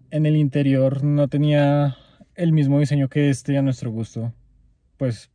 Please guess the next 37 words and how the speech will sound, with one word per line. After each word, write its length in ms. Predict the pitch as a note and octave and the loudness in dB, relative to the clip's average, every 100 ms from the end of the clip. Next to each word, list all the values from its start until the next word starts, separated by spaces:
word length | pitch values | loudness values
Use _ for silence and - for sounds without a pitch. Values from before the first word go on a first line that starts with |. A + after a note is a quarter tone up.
| _ | _
por 160 | A#2+ | -8
eso 200 | A2 G#2 | -6 -8
se 120 | G#2 A2+ | -10 -8
quedó 320 | A#2 A#2 D3+ | -4 -2 -2
y 40 | |
por 200 | C#3 A#2+ | -4 -6
eso 180 | A2 A2 | -6 -8
se 260 | G#2 A#2 A#2+ - - - - | -6 -6 -8 -14 -20 -20 -12
eligió 460 | A#2 A#2+ A2 A2+ A#2 | -4 -4 -2 -2 -2
este. 360 | C3+ - D#3 D#3+ _ - - - - _ - | -2 -2 -4 -4 _ -20 -20 -20 -20 _ -6
Entonces 440 | A#2+ B2 B2+ C3 | -2 0 2 0
comenten, 440 | C3 D3+ E3+ D#3 C#3+ | 0 2 2 0 0
dejen 240 | D3+ B2+ | 0 0
abajo 260 | C#3 B2 A#2+ | 0 -2 -2
en 60 | |
los 160 | A#2+ A#2+ | -4 -4
comentarios 680 | C#3+ C#3+ C3+ B2 A#2+ A2+ - _ - - - - - | -2 0 2 0 0 -4 -10 _ -20 -20 -20 -20 -4
cuál 240 | E3 E3 | 0 2
hubieran 320 | D#3 D3+ D3+ | 4 2 2
escogido 420 | D3 - C#3 B2+ B2 | 0 -2 -4 -2 -2
ustedes, 600 | - C3+ C3 D3 D3+ - - - - | -2 0 0 -2 -6 -16 -20 -20 -6
por 280 | A#2+ G2 | -4 -4
qué, 380 | - C3 C#3 D#3 - - - | -4 -2 -2 -2 -10 -20 -18
si 200 | - B2 | -8 -6
se 100 | B2 | -4
hubieran 260 | B2 A#2 | -2 -2
quedado 280 | A#2+ C#3 A#2 | -2 0 -2
con 160 | - A#2 | -2 -2
este 260 | A#2 - | -4 -6
como 200 | A2 A#2 | -6 -4
nosotros, 480 | A2+ G#2 A#2+ C3+ C3+ | -4 -4 -6 -4 -6
si 80 | C3+ | -6
se 120 | B2 | -6
hubieran 280 | A2+ G#2+ G#2+ | -6 -4 -4
ido 140 | A2 | -4
por 180 | G2+ G#2 | -6 -6
otro, 460 | A2+ A#2+ A#2+ A#2+ | -4 -4 -6 -6